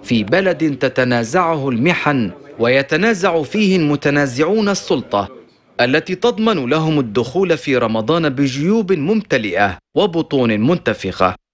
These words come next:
منتقلين بين منتجعات مصر ومقاهي أرصفة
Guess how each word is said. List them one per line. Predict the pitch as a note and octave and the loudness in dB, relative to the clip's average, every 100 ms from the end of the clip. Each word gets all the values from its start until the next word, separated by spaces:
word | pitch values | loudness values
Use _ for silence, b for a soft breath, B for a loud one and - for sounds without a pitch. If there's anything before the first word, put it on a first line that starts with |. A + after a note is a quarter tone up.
| _ A2 | _ 0
منتقلين | A2 - B2+ - C#3 G#3+ F#3+ | 0 0 -2 0 0 2 2
بين | D3+ B2+ A2+ A2 | 0 0 0 0
منتجعات | G#2+ G#2 B2+ A2 C3 E3+ F#3 D#3 | 0 0 -2 0 0 0 0 0
مصر | E3+ G3 - | 0 0 0
ومقاهي | F3 D3 A#2 G#2 - E3 E3 D3 E3 | 0 0 0 -4 -2 0 0 0 2
أرصفة | D#3 A2+ - F#3 D#3+ | 2 0 -2 -2 0